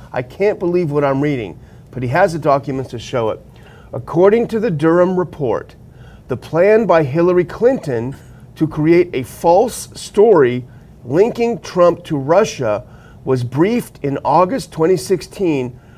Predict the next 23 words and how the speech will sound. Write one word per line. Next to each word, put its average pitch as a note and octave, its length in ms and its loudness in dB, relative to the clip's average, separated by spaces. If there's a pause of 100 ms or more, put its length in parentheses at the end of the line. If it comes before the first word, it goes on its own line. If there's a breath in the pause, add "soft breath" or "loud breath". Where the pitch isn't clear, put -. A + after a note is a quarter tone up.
(160 loud breath)
by A#2 180 -2
C G3+ 320 -4
I F3 120 4
A F3 180 4
Director D3 460 0
John C#3 380 -2
Brennan A#2+ 580 -2 (400 loud breath)
to B2+ 100 -10
President B2 420 -2
Obama, A#2+ 640 0 (300 loud breath)
Vice C3 280 0
President A#2 520 -4
Biden, D3+ 560 0 (300 loud breath)
Attorney D#3 420 0
General C#3 480 2
Lynch, G3 420 2 (300 soft breath)
and - 220 -6
F E3 180 0
B F3 200 0
I D3 120 4
Director C#3 460 -2
Comey. B2 480 -4 (280 loud breath)
They A#2 160 -4